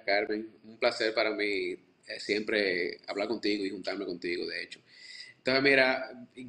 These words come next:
quizás, eh, la introducción de, de, de, de mi carrera universitaria, de mi carrera,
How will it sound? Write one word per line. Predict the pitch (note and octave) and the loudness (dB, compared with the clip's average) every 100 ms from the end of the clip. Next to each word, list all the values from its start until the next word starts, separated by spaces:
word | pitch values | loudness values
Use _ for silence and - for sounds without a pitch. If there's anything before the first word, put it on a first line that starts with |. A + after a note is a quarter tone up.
| B2 - | -12 0
quizás, | C#3 - D3+ F3 G#3+ - - - | 2 6 6 6 2 -2 -10 -8
eh, | - C#3+ | 2 6
la | D3 | 6
introducción | C#3 C#3+ C3+ D3 D#3+ | 6 4 4 4 4
de, | F3 E3 | 4 4
de, | C#3+ C#3+ C3+ B2+ A#2 A2 | 6 6 6 4 2 0
de, | B2 A#2 A2+ A2 A2 | 0 2 0 -4 -2
de | B2 | -2
mi | B2 | 0
carrera | B2 C3+ | 0 2
universitaria, | D3+ D3 C#3 B2 B2+ C3 B2+ | 2 2 0 0 2 4 2
de | A#2+ | -2
mi | |
carrera, | A2+ A2+ A#2 B2 A#2+ A2+ | -6 -4 0 2 2 0